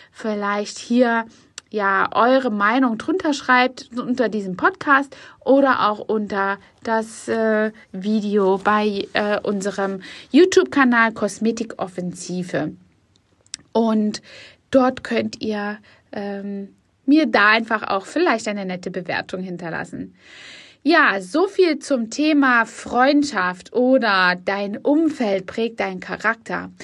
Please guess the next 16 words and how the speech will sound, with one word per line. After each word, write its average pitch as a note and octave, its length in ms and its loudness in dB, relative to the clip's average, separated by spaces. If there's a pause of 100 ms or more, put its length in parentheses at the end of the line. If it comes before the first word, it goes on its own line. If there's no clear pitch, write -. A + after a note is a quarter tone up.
(140)
Für C4 180 2
zweitausendzwanzig C4+ 1160 2 (200)
hab A#3+ 260 -2
ich D#4+ 280 0
mir C4+ 200 4
schon A3+ 480 -4 (260)
fünf G4 540 2 (100)
Persönlichkeiten C4 960 0
herausgesucht, C#4+ 920 0 (320)
mit C4 260 0
denen A#3+ 440 2
ich - 380 -2 (100)
unbedingt G#3 840 0
mehr C4 400 2
unternehmen B3 680 2
möchte, B3 460 0